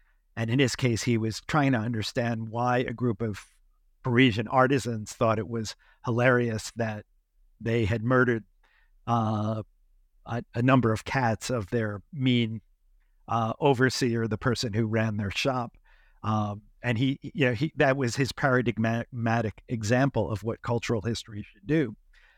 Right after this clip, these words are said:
And while I thought that was interesting, uh,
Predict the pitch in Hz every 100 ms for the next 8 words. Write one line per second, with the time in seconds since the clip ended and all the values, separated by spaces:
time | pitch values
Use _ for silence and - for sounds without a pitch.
0 | _ _ - 123 120 117 113 113 113 107
1 | - 113 123 123 120 120 - 196 156 120
2 | 107 107 151 151 131 - 120 110 107 -
3 | _ _ _ - 120 117